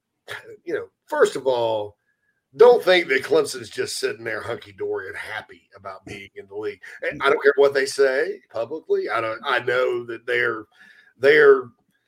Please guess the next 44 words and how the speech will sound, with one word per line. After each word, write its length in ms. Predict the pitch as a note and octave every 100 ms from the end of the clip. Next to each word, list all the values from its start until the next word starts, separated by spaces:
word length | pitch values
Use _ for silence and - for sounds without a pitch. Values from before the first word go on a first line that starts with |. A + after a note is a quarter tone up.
| _ _
if 160 | C3 -
they 160 | G3+
could 160 | G3+ D#3+
get 180 | F3+ F#3
out, 280 | F#3+ F#3 C#3+
they'd 180 | E3
be 220 | D#3 C#3+ C3+
out, 220 | G#2+ - C3
you 140 | C3
know, 200 | A#2 A2+
if, 160 | A2 A#2+
if 120 | G#2+
it 40 | A#2
weren't 220 | C#3 -
for 80 | A#2+
that 180 | A#2+ G#2
grant 300 | A2 B2+ A2+
of 100 | G2+
rights." 560 | C#3+ G3 B2+ G#2 - _ _ _ _ -
Um, 360 | B2 B2+ B2+ C3+
and 100 | D3
I 60 | C#3+
said, 180 | D3
"Well, 240 | C3 B2+ C#3
I, 260 | D3 - D3
I 20 |
think 180 | F#3+ A#2+
either 300 | B2+ A#2+ G#2+
some 320 | - C#3+ A#2
league 320 | B2+ C3 A#2+
will 100 | A2
just 260 | G2+ A2 - _ G#2+
make 220 | A#2+ C3+
them 100 | A#2+
an 80 | A#2
offer 280 | B2 - B2+
they 140 | G#2
can't 280 | - C3+ G#2
refuse 600 | G#2+ - B2+ C#3 C#3+ C3
and 100 | A2
they'll 80 | G2+
bite 280 | A#2+ A#2+ A2
the 60 |
bullet 360 | G#2 A#2 A#2+